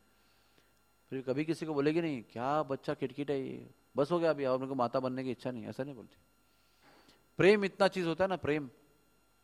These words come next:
प्रेम के लिए आदमी क्या नहीं करता है। तो प्रेम से की गई सेवा जो है वो सबसे बड़ी है,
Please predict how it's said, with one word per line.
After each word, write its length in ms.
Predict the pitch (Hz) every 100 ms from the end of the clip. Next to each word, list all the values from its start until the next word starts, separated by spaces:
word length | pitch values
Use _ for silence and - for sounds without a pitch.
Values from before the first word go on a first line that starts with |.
| _ _ _ _ _ _ _
प्रेम 180 | 131 170
के 80 | 175
लिए 100 | 175
आदमी 180 | 160 185
क्या 180 | 165
नहीं 140 | 180 165
करता 220 | 107 95
है। 100 | 87 - _ _ _ _ _ _ _ - - - _
तो 80 | 170
प्रेम 420 | 160 180 202 233
से 200 | 214 240
की 160 | 214 214
गई 180 | 196 196
सेवा 280 | 175 165
जो 160 | 160 151
है 180 | 143 165
वो 140 | 175
सबसे 520 | 160 165 - - 208
बड़ी 260 | 196 156 170
है, 520 | 156 147 120 101 -